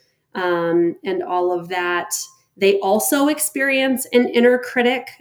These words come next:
and I don't think it's as much about being perfect or doing everything just so perfectly, but it definitely seems to be much more personal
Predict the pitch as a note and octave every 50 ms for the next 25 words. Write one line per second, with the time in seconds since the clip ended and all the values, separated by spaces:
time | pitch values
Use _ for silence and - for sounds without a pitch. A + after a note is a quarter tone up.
0 | _ - A3 G3+ G3 G3 G3 F#3+ G#3+ A3 A#3+ A#3+ B3+ B3+ A#3+ A3+ A3+ G3+ - -
1 | - - G#3+ G#3 G3 G3 F#3+ F#3+ G3+ G3+ G3+ G3+ - - - - G#3 G3 G3 -
2 | - F#3 F3+ F3+ F3 F3 F3 E3+ - - - _ _ _ _ _ _ - G3+ G3
3 | F3+ F3 F3 E3+ E3+ D#3+ E3 - - - - D4 D4 - - C4 B3 A#3+ - -
4 | - - - F#3+ F#3 G3 F#3+ F#3+ F#3 F#3 F#3 F3+ F3+ F#3 F3+ F3 F3 F#3 F3 F3
5 | F3 F3 - F3+ F3+ - - E3+ - - - - C#4 C#4 - D#4+ - - C#4+ C4+
6 | C4 B3 A3 G3 F#3 F#3+ - - F#3+ F#3+ F#3 - F#3+ F#3+ - - F#3+ G3 - G3
7 | F#3+ G3 - - - - G3+ F#3+ F#3+ G3 - - - - G#3+ F3 F3 - - -
8 | - G#3 G3+ G3+ - G#3 G3+ G3 F#3+ G3 G#3 G#3+ -